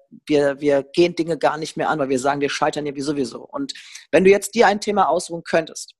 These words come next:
wo du sagst, „Okay, was ist mein Thema vorhergeschobenes? Was wollte ich schon immer mal machen? Was habe ich nicht gemacht? Ich würde es zwar ganz gerne und warum mache ich's nicht?“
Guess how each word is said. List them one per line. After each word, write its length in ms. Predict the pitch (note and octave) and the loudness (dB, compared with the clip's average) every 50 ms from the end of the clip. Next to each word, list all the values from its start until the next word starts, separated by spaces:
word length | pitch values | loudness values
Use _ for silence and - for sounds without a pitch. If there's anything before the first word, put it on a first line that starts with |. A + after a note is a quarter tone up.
| _ _ - | _ _ -10
wo 100 | - D#3 | -8 -8
du 60 | D3+ | -2
sagst, 280 | C#3 D#3+ D#3+ E3 - C#3+ | 2 2 2 2 0 -6
„Okay, 260 | C#3+ - F#3 F3+ E3+ - | -4 0 0 0 2 2
was 140 | E3 E3+ - | 0 -2 -2
ist 140 | C#3+ - - | -4 -6 -2
mein 220 | D#3 D#3 E3 E3+ | -2 -2 -2 -2
Thema 300 | - - E3 D#3+ D#3+ D#3 | -4 -4 -2 0 0 0
vorhergeschobenes? 840 | D3+ - D3+ C#3 C3+ C#3 C3+ C#3+ - - B2+ B2 B2+ B2 A#2+ - - | -2 -2 -2 -2 -2 -2 -2 -6 -8 -6 -8 -8 -8 -8 -10 -6 -2
Was 240 | - D3+ F3 - - | 0 0 0 0 -2
wollte 140 | E3 E3+ E3 | -4 -4 -4
ich 60 | D#3+ | -6
schon 120 | - - - | -8 -6 -4
immer 120 | E3+ F3 | -4 -2
mal 120 | D#3+ C#3+ | -2 0
machen? 420 | C#3+ D#3 F3+ G3 - G#3 G3+ G3 F3 | 0 0 0 0 0 -4 -4 -4 -2
Was 160 | D#3+ D3+ - | -2 -2 0
habe 140 | E3 E3 F3 | -2 -2 -2
ich 100 | - - | -4 -10
nicht 180 | E3+ D#3+ - | -10 -10 -10
gemacht? 240 | - E3 D#3+ D#3 - - | -8 -6 -6 -6 -6 -8
Ich 120 | - - | -12 -8
würde 140 | E3+ F3 - | -8 -8 -8
es 80 | - | -6
zwar 200 | - - E3 D#3+ | -2 0 0 2
ganz 240 | D#3+ D#3+ D#3+ D#3 - | 2 0 -4 -4 -6
gerne 280 | - D#3+ D3+ D#3 D#3 D3 | -8 -6 -6 -6 -6 -8
und 100 | C3+ - | -8 -6
warum 180 | C#3+ - D3+ | -6 -6 -4
mache 140 | C#3+ C3 - B2 | -6 -6 -6 -6
ich's 140 | - - | -10 -12
nicht?“ 260 | _ _ - - - | _ _ -20 -20 -20